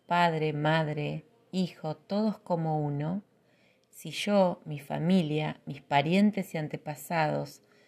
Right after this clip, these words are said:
te hemos ofendido, a tu familia, parientes y antepasados, en pensamientos, palabras, hechos y acciones, desde el inicio de nuestra creación hasta el presente,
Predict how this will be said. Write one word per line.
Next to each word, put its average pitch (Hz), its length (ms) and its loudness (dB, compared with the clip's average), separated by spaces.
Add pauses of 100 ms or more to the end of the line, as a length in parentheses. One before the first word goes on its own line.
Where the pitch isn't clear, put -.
(340)
te 180 120 0
hemos 240 340 2
ofendido, 156 880 -4
a 147 100 -6
tu 156 140 -6
familia, 156 680 -2
parientes 156 640 -4
y - 20 -6
antepasados, 143 1000 -4 (640)
en 156 180 -6
pensamientos, 151 1080 -2 (100)
palabras, 143 800 2 (200)
hechos 170 680 -6
y 151 80 -10
acciones, 143 840 -6 (560)
desde 160 300 -4
el 160 40 -2
inicio 208 560 2
de 185 80 2
nuestra 160 380 -4
creación 156 640 -4
hasta 151 300 -4
el 143 100 -6
presente, 190 840 -4